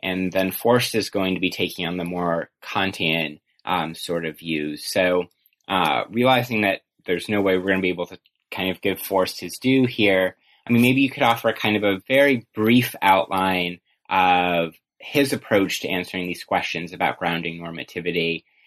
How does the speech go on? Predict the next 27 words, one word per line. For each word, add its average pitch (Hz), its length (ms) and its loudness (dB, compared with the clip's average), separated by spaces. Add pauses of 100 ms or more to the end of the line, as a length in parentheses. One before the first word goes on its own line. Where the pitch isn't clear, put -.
and 123 100 2
then 147 100 4
more 180 180 2
particularly, 135 1080 2 (280)
uh, 101 420 4
your 113 260 2
critique 151 440 2
of 165 120 2
him 147 280 2
in 131 120 4
the 120 100 6
way 107 360 4
that 98 440 2
practical 104 560 -2
reason 95 520 0
in 78 160 -4
general, 139 480 4
or 92 80 4
his 98 220 -2
particular 92 520 -12
version 95 420 0
of 90 180 0
it, 90 240 4 (300)
um, 92 280 2
kind 95 220 -4
of 87 120 -6
misses 104 960 2